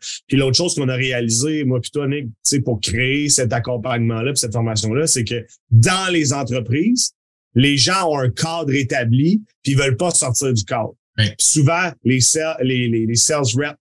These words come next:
Speaker 1: number one sortent toujours du cadre, ont toujours des stratégies qui proviennent d'ailleurs, ont toujours des offensives qui sont différentes de ce que les gens font à l'interne. Puis c'est ça qui fait, euh, qui donne un, un bon grain de réussite pour ces personnes-là. Mais la vente,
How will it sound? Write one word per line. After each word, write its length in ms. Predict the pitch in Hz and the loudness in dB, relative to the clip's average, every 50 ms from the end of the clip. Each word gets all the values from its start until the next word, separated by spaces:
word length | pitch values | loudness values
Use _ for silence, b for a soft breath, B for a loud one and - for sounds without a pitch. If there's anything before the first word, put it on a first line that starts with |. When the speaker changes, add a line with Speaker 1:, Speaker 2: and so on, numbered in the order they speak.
| _ - | _ 0
Speaker 1:
number 360 | 113 123 147 156 147 135 127 120 | 0 2 2 2 0 0 0 0
one 460 | 113 117 120 131 147 170 175 156 131 - - | 0 0 -2 -2 -2 -2 -2 -2 -4 -4 -2
sortent 380 | - - - 143 120 107 - | -2 0 0 0 -2 -4 -2
toujours 320 | 131 127 117 107 123 120 104 | 0 0 2 2 2 0 0
du 100 | 101 - | -2 -2
cadre, 240 | - - - - B B B B B | -2 -4 -4 -4 B B B B B
ont 160 | - 147 147 | 0 0 2
toujours 400 | 135 - 156 156 131 170 170 165 | 2 2 0 0 0 0 0 0
des 120 | 139 147 135 | 0 0 0
stratégies 600 | - - 170 151 143 120 139 139 131 131 156 143 | 0 0 -2 -2 -2 0 0 0 0 0 -2 -2
qui 120 | - - | -4 -4
proviennent 420 | - 131 135 131 131 143 135 131 127 | -2 0 0 0 0 -2 -2 0 -2
d'ailleurs, 440 | 127 123 127 131 135 131 123 - | 0 0 -2 -2 -4 -4 -6 -6
ont 100 | 131 135 | -8 -6
toujours 360 | 110 - 143 131 127 147 151 147 | -4 -2 0 2 2 2 2 0
des 240 | 139 135 127 117 | -2 0 0 0
offensives 640 | 147 135 120 - 143 135 131 123 - - 147 143 143 | -2 -2 -4 -6 -6 -4 -2 -2 0 0 0 0 0
qui 80 | - | -2
sont 160 | - 143 127 120 | 0 0 2 4
différentes 800 | 120 113 113 - - - 156 135 120 127 139 143 147 143 127 B B B B - | 4 4 2 0 0 0 0 0 0 0 -2 -2 -4 -4 -6 B B B B -4
de 80 | - 135 | -2 0
ce 100 | 123 - | 0 2
que 120 | - 147 | 0 0
les 200 | 139 131 135 131 | 0 0 0 0
gens 240 | 123 113 143 135 131 | 0 0 0 -2 -4
font 240 | 117 - 139 139 135 | -4 -4 -4 -2 -2
à 100 | 127 123 | -2 -2
l'interne. 540 | 120 117 113 107 104 120 123 120 110 107 104 | -2 0 0 -2 -2 -2 -4 -4 -4 -6 -6
Puis 140 | - - - _ - | -10 -14 -14 _ -2
c'est 240 | - - - 131 | 0 2 2 2
ça 320 | 117 - - - 170 175 165 | 2 2 2 0 0 0 0
qui 140 | - - - | -2 -4 -4
fait, 320 | - 151 156 151 127 123 _ _ _ - 120 | -2 -2 -2 -2 -2 -4 _ _ _ -2 0
euh, 180 | 113 101 92 | 0 0 0
qui 160 | 87 - - 117 | 0 4 4 4
donne 220 | 131 147 147 135 | 4 4 2 0
un, 320 | 117 104 107 104 - 123 | -2 -2 -4 -4 -4 -4
un 40 | 123 | -2
bon 220 | 123 143 143 147 143 | 0 0 0 0 -2
grain 240 | 131 135 147 156 | -2 -2 -2 -2
de 80 | 147 139 | -2 -2
réussite 420 | 131 135 127 123 - - 156 143 | -2 -2 0 0 0 0 0 -2
pour 140 | - 127 117 | -4 -4 -4
ces 140 | - - 117 | -2 -2 -4
personnes-là. 560 | 104 123 110 - - 117 107 107 113 120 113 110 113 B B B B 143 | -2 -2 -2 -2 -2 -2 0 0 -2 -2 -4 -6 -10 B B B B -2
Mais 100 | 151 165 | 0 0
la 160 | 170 180 180 | 2 2 0
vente, 360 | 139 190 202 220 247 233 | 0 0 0 2 0 0